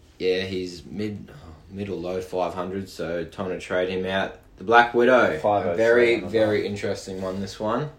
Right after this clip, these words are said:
Speaker 2: Too much of a
Speaker 1: because
Speaker 2: gamble for me, mate. I did, I did post it on the page, but, um, I've, we've obviously done a post about Orbison on our page.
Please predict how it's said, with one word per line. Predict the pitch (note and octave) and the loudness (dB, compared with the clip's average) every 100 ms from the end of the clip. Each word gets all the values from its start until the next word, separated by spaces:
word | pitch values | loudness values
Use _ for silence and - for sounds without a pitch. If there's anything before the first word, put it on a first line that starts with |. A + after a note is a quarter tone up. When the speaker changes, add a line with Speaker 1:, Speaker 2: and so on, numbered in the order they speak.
| - | -8
Speaker 2:
Too | A2+ | 0
much | A2+ G#2 | 2 2
of | |
a | A2+ | 2
Speaker 1:
because | A2+ | 2
Speaker 2:
gamble | A#2+ B2 A#2+ A2+ | 2 4 4 4
for | B2 | 2
me, | A#2+ A#2 A2 | 0 2 4
mate. | A2 A2+ - - - - | 2 2 -6 -20 -20 -2
I | G#2+ | -2
did, | G#2+ A#2 A2 - | 0 -2 -4 -2
I | G2+ G#2 | 0 0
did | A2+ A2 | -2 2
post | A2+ A2+ A2+ | 2 2 -2
it | |
on | A2 | -4
the | G#2 | -4
page, | G2+ G2+ G2+ F#2+ - | 2 2 4 0 -6
but, | G#2 G2 | -2 0
um, | F#2+ F#2 F2+ F2 - | 0 -2 -4 -4 -2
I've, | F#2 G2 | -2 -2
we've | G2+ G2+ | -2 2
obviously | G#2 G2+ G#2 G2 F2+ | 2 0 0 0 0
done | G2+ G2 | -2 -2
a | - | 2
post | G2+ A2 - | 2 2 0
about | G#2+ G#2+ | 2 2
Orbison | G#2 G#2+ G2+ G#2+ | 2 -2 -4 -4
on | G#2 | -2
our | G2+ | -4
page. | - G2+ G2+ G#2 G2+ | 0 2 2 0 -4